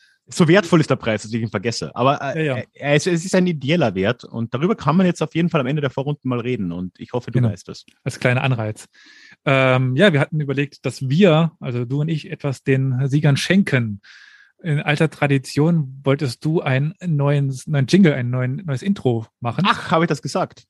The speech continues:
Speaker 2: Ja.
Speaker 1: Sehr gut. Ich bin inzwischen ein noch schlechterer Produzent als beim letzten Mal. Sehr gut, sehr gut.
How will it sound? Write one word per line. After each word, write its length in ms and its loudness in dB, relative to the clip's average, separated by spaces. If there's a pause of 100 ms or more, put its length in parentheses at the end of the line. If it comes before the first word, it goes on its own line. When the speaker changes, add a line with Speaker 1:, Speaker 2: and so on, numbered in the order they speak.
Speaker 2:
Ja. 140 4
Speaker 1:
Sehr 100 -2
gut. 220 -10 (120)
Ich 120 -12
bin 260 4
inzwischen 340 -2
ein 100 2
noch 120 2
schlechterer 440 -2
Produzent 500 -6
als 160 -6
beim 120 -6
letzten 240 -8
Mal. 140 -6
Sehr 160 -4
gut, 200 -12 (200)
sehr 160 -12
gut. 140 -20